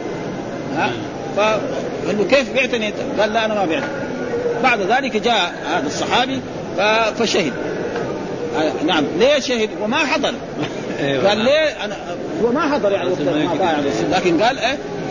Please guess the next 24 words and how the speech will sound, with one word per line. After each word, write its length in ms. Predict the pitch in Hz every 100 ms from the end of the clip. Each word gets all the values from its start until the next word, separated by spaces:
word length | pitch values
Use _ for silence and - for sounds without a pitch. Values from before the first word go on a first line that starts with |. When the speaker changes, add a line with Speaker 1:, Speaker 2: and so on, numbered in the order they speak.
| - -
Speaker 1:
إنه 140 | - 190
رسول، 340 | 220 311 330 226 - - - - - -
رسول 200 | 214 269
صادق، 400 | 247 330 320 226 - - - - - - - -
ما 100 | 220
يحتاج. 360 | 277 226 214 208 104 95 92 - - - - -
رسول 280 | - 113 233 160 202 190
يكذب 360 | 214 220 254 240 190 - - - -
ويبيع 160 | 214 185
ويشتري، 260 | 185 254 226 240
مستحيل 400 | - 262 294 262
هذا. 120 | 220 - - - -
ها؟ 160 | 226
فشهد، 540 | - - 226 233 269 220
فالرسول 380 | 240 247 226 285
جعل 200 | 269 262
شهادته 400 | 220 233 233 269
عن 140 | 269 269
شهادته، 360 | 220 247 214 - - - 147
لأنه 240 | 139 185 202 - - - - - 170
البينة 360 | 185 247 269 226
على 160 | 220
المدعي 320 | 214 175 175
واليمين 480 | 196 220 226 247 285